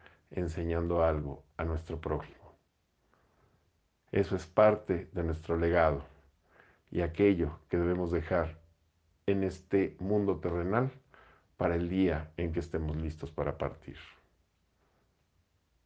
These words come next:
Y bien, hasta aquí nuestra reflexión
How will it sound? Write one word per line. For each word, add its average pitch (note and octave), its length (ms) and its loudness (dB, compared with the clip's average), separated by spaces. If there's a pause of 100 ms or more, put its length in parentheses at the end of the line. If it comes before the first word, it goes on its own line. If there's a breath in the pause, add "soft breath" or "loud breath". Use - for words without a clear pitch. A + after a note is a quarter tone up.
Y G#2+ 60 2
bien, F#3 320 6 (240)
hasta G#2 220 4
aquí A2 180 4
nuestra G#2 360 6
reflexión F2 760 4